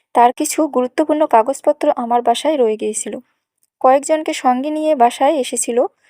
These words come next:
কাগজপত্রগুলো আমি যত্ন করেই রেখে দিয়েছিলাম। বেশ অনেকক্ষণেই ছিল,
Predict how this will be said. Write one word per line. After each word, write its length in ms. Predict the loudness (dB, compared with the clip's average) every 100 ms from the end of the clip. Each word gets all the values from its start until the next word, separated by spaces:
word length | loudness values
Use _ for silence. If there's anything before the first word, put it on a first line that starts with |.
| _
কাগজপত্রগুলো 720 | 0 0 0 -2 2 4 4
আমি 300 | 4 2 -4 -2
যত্ন 320 | -2 0 -2
করেই 300 | 0 0 2
রেখে 240 | 0 -2 -4
দিয়েছিলাম। 520 | -4 -4 -6 -6 -8 -18 _ _ _ _ _ _ _ _ _ _ _ _ _ -4
বেশ 280 | -4 -2
অনেকক্ষণেই 540 | 0 0 0 0 0 -2
ছিল, 280 | -4 -4